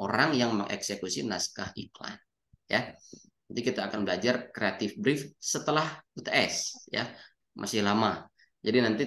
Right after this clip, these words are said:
tugasnya, eh, tugas yang pertama itu teman-teman saya arahkan untuk membuat, eh, apa namanya, headline dan kalimat penawaran,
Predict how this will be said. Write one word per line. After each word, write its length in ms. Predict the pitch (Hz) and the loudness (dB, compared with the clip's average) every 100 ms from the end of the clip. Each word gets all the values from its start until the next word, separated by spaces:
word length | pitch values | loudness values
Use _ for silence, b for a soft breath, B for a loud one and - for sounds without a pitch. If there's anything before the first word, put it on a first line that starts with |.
| - | 0
tugasnya, 720 | 110 98 90 - 139 196 202 - _ _ _ - | 0 2 0 2 4 4 0 -8 _ _ _ -4
eh, 480 | 101 101 98 98 95 | 0 2 2 0 -2
tugas 320 | 95 95 92 - | -4 -4 -2 -4
yang 160 | 95 90 | -6 -8
pertama 540 | - 87 90 90 90 92 | -8 -6 -4 -4 -4 -4
itu 720 | 90 - 143 165 165 - - - | -6 -4 0 2 2 0 -4 -6
teman-teman 400 | 101 95 113 117 | -4 -2 -2 -2
saya 260 | 110 - | -4 -6
arahkan 440 | 95 90 113 104 92 | -8 -8 -6 -6 -6
untuk 160 | 104 | -6
membuat, 480 | 98 90 92 104 101 _ _ _ _ _ - | -6 -4 -2 -2 -4 _ _ _ _ _ -12
eh, 500 | 90 87 87 90 90 - | -6 -6 -6 -8 -10 -10
apa 100 | - 92 | -8 -4
namanya, 420 | 87 87 95 104 - - _ _ _ _ _ _ _ _ _ _ | -4 -4 -4 -6 -10 -20 _ _ _ _ _ _ _ _ _ _
headline 640 | - 117 113 117 127 123 98 | -2 0 4 4 6 4 2
dan 300 | 92 90 - | 0 -4 -6
kalimat 400 | 98 92 90 - 101 | -6 -4 -6 -6 -4
penawaran, 640 | 95 85 87 90 85 | -4 -2 -2 -2 -4